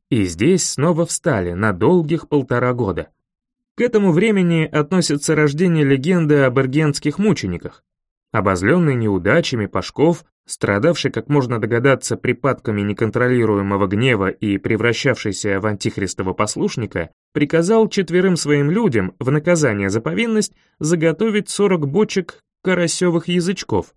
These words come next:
а когда те не выполнили распоряжение, казнил всех четверых.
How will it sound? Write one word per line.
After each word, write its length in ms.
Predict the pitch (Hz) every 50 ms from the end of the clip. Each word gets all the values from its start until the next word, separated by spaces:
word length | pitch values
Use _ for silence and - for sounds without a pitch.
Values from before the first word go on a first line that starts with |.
| _ _ _ _ _
а 120 | - 113
когда 340 | - - 107 101 117 135 131
те 220 | 127 - 185 180 139
не 120 | 107 104
выполнили 560 | 113 143 143 - 113 107 104 104 104 101 98
распоряжение, 840 | 98 98 101 - - - 104 101 104 143 208 233 208 139 107 95 85 - _ _ _ -
казнил 500 | - - 185 143 131 175 208 220 190 160
всех 300 | - - - 165 147 -
четверых. 560 | - 143 139 - 135 123 110 90 - - _